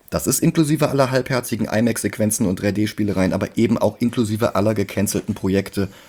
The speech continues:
von siebenundachtzig bis zweitausendsechs. Alleine um ihre jahrzehntelange Inkompetenz zu vertuschen und zu sagen, „Ja, ja, das Geld ist nicht weg, das war alles hierfür.“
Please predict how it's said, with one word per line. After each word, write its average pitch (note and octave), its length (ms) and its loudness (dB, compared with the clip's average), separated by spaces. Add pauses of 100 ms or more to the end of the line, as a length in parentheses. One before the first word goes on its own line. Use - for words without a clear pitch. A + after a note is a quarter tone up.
von A#2+ 340 2
siebenundachtzig G#2+ 880 0
bis C#3 220 0
zweitausendsechs. F#2 840 -2 (500)
Alleine F#2+ 400 2
um G#2 80 0
ihre A2 180 0
jahrzehntelange G2 640 0
Inkompetenz F#2+ 600 -4
zu F2 100 -6
vertuschen - 440 -4
und - 120 -6
zu F#2+ 60 -4
sagen, F2+ 200 0
„Ja, G#2+ 140 4
ja, C3+ 80 8
das G#2 160 0
Geld A2+ 160 4
ist A#2+ 140 0
nicht B2+ 160 0
weg, A#2 140 0
das G2+ 180 0
war - 120 0
alles G#2+ 180 2
hierfür.“ - 360 -4